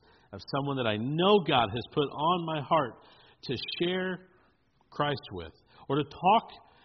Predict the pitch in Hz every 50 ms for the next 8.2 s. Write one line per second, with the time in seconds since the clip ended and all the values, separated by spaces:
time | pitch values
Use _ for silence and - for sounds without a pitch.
0 | _ _ 165 190 247 254 254 247 233 226 233 208 220 196 - - - 277 - -
1 | - 165 120 123 131 139 147 156 185 165 - - - _ _ - 175 190 196 175
2 | 160 - _ - - 165 160 - 190 156 - 143 156 185 202 202 185 165 - -
3 | - - 131 131 - - 226 214 - 220 202 202 170 - - 196 196 190 185 160
4 | - - 202 240 - - 139 107 95 98 110 - _ _ _ _ _ _ _ _
5 | _ - 127 127 123 147 139 139 139 131 - - - - - 120 127 120 - -
6 | 147 147 147 143 - 139 131 127 117 - - - 175 180 196 208 214 202 202 185
7 | - - 190 185 165 - - - 208 208 190 135 113 110 110 117 117 117 113 113
8 | 110 104 101